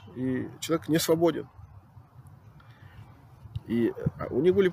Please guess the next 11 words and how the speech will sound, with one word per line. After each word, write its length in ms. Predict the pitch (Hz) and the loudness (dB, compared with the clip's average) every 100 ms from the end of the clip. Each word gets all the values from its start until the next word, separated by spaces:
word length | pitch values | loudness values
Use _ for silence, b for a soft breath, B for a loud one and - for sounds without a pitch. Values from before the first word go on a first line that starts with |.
| 165 | 0
другие 280 | 165 196 202 | -4 -2 4
приоритеты. 560 | 196 190 208 196 151 | 4 4 6 6 6
Они 180 | 135 135 | 2 2
говорили, 220 | 139 143 | 0 0
что 180 | 131 - | -2 -2
человек 160 | 139 127 | -2 0
должен 180 | 120 113 | 0 0
много 200 | 117 113 | 0 0
зарабатывать, 800 | 113 131 175 160 127 113 - - - - - - - - 107 | 0 6 6 6 0 0 -2 -20 -20 -20 -20 -20 -20 -16 -4
делать 240 | 113 - | -2 -2
карьеру, 680 | 117 117 156 160 139 117 | -2 6 10 10 8 2